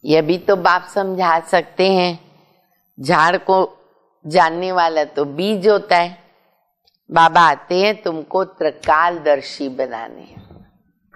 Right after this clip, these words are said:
तीनों कालों की knowledge भी देते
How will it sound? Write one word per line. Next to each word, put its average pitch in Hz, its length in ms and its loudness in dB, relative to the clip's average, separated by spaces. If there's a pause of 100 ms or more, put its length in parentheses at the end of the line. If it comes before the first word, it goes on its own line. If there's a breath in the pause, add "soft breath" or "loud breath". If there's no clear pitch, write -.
(840 soft breath)
तीनों 254 440 4 (380)
कालों 180 380 4
की 226 200 -4
knowledge 220 480 0
भी 208 160 -8
देते 208 480 -6